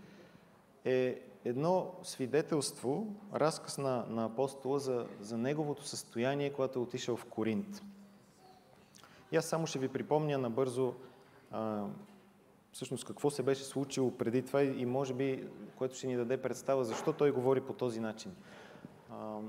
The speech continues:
той беше тръгнал да пътува с съработници, да проповядва благовестието, искаха да ходят в Мала Азия, но Святия Дух ги подтикна да отидат в Македония. Минаха през Филипи,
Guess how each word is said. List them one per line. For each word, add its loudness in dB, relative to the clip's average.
той 2
беше -2
тръгнал 2
да 0
пътува 0
с -2
съработници, 0
да -4
проповядва 0
благовестието, -2
искаха -6
да 0
ходят 2
в -10
Мала 0
Азия, -2
но -6
Святия 0
Дух 2
ги 0
подтикна -2
да 0
отидат 2
в -4
Македония. -2
Минаха 0
през -4
Филипи, 2